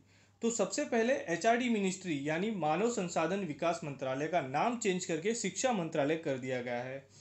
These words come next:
मतलब रमेश पोखरियाल एचआरडी मंत्री से अब शिक्षा मंत्री हो गए हैं।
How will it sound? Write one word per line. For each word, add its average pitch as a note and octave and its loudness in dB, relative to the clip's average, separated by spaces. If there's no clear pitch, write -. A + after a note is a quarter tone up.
मतलब F#3 2
रमेश F3+ 2
पोखरियाल F#3 4
एचआरडी A#3 4
मंत्री G3 0
से A3 4
अब A#3+ 4
शिक्षा A3 -2
मंत्री F#3+ -2
हो C#3+ -2
गए B2 -4
हैं। C3 -8